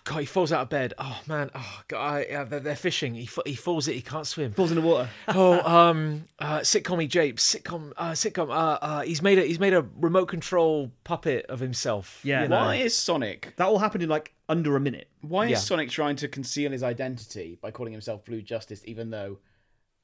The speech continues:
Speaker 3: they can see it's him?
Speaker 2: And he's not, he is a
Speaker 3: He's not a hu-,
Speaker 2: cartoon.
Speaker 3: he's not a human.
Speaker 2: He's a living
Speaker 3: He
Speaker 2: cartoon.
Speaker 3: looks like him.
Speaker 1: Yes.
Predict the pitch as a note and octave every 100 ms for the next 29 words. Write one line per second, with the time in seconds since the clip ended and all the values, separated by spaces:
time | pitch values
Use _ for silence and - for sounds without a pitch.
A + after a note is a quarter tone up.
0 | - C3 A#2+ - D#3+ C3 G#2 - B2+ F#2
1 | F#2 - C#3+ D#3 C#3 E3+ F#3+ - - E3+
2 | F#3 F#3+ F3+ F3+ G3+ G3 G3 F3 D#3+ C#3
3 | G#3 F#3+ - G#3+ F3+ G2+ G2 G2+ - E3+
4 | F3 F#3 G3 G3+ - F#3 E3 E3 F3 E3
5 | G#3+ C#3 - - C3 G2+ - - _ -
6 | B2 G#2 F2 G#2 - - B2 G#2+ -